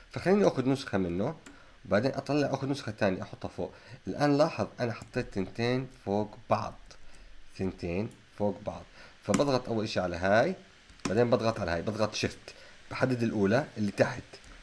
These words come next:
بعدين بحدد الثانية اللي فوق. ببدأ من اللي تحت، اللي بدي القاعدة تحت، بعدين باجي على تولز، باجي على ميجريت أكت-، آه، ميرج أكتورز، ميرج يعني لا، خليهم قطعة واحدة. أوكي،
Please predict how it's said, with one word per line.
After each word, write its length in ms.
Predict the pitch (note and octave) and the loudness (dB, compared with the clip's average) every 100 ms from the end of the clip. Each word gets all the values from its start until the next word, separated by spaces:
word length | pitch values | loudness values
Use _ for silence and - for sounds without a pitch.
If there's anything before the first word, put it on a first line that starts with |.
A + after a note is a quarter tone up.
| - | -4
بعدين 240 | G2+ A#2 G#2 | 2 2 2
بحدد 300 | - B2 A2+ | 0 -2 -2
الثانية 480 | G2+ - G#2 G2 G2 - | -8 0 2 4 2 0
اللي 200 | A2 A#2 | -2 -2
فوق. 260 | G#2+ D#2+ D#2 - - - - - | -2 -6 -8 -10 -18 -20 -20 -6
ببدأ 240 | F#2+ G2 A2 | -2 0 4
من 140 | B2 | 6
اللي 120 | B2 | 6
تحت، 360 | A2+ B2+ - - | 6 4 4 -4
اللي 80 | F#2+ | -4
بدي 120 | G2 | -2
القاعدة 340 | G2+ - G#2+ | 0 2 2
تحت، 300 | G2+ - - E2+ - - - - | 4 0 0 -8 -16 -20 -20 0
بعدين 260 | G#2 A2 B2 | 4 6 6
باجي 240 | B2 A#2 | 6 4
على 240 | G2 F#2+ F2 - | 2 0 0 2
تولز، 580 | A2+ B2 F#3 G3 - - - - - - - | 4 6 6 4 -4 -16 -20 -20 -20 -18 2
باجي 280 | G#2 G#2 | 4 4
على 180 | G2+ G2 | 4 4
ميجريت 520 | G2 G2 F#2 G#2+ A#2 - - A2+ | 4 4 4 4 4 2 -4 4
أكت-، 340 | G#2 - - | 4 4 -2
آه، 360 | G#2 F#2+ F2 G2+ | 2 4 4 6
ميرج 360 | A2+ B2 G#2+ - - - - - | 12 12 10 -2 -14 -18 -4 4
أكتورز، 500 | G#2 - C3+ C#3+ G2 | 4 4 0 0 4
ميرج 320 | A#2 G2+ E2+ | 6 6 6
يعني 260 | G2 G2+ G2+ - | 4 4 -2 -8
لا، 180 | A2+ A#2 - G2 - - | -6 -6 -6 -12 -14 -6
خليهم 320 | - B2+ C#3+ | 2 6 8
قطعة 240 | C3+ C3+ G#2 | 6 8 8
واحدة. 260 | F#2 - - - - - - - | 8 2 -6 -8 -8 -20 -18 -4
أوكي، 500 | G2 - G#2+ C#3+ G3+ | -4 2 6 6 6